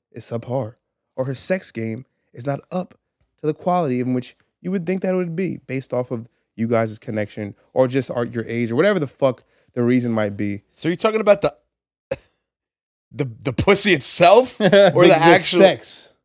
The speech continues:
Speaker 2: The sex, okay.
Speaker 1: Well, no, I'm not gonna, I'm not gonna just say her pussy.
Speaker 2: That's
Speaker 1: Like,
Speaker 2: what I thought you said,
Speaker 1: like,
Speaker 2: so.
Speaker 1: I, I did say, but I'm s-,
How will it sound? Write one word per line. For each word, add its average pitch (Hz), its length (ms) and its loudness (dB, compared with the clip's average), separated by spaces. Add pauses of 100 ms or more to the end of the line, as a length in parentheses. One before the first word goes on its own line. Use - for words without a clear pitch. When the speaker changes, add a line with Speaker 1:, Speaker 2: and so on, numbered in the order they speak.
Speaker 2:
The 120 100 -6
sex, - 380 0
okay. 87 280 -6 (260)
Speaker 1:
Well, 123 60 -4
no, 143 80 0
I'm 147 60 2
not 165 140 2
gonna, 120 300 -2
I'm 127 100 -4
not 127 100 -2
gonna 113 120 -6
just 104 160 -12
say 107 120 -8
her 104 100 -10
pussy. 104 320 -14
Speaker 2:
That's 160 380 2
Speaker 1:
Like, 165 80 4
Speaker 2:
what - 20 4
I 123 80 4
thought - 260 0
you 139 60 0
said, 127 400 -2
Speaker 1:
like, 117 120 4
Speaker 2:
so. 131 40 0
Speaker 1:
I, 160 220 4
I 180 40 6
did 165 280 4
say, 135 140 2
but 131 100 2
I'm 143 80 2
s-, 143 160 -6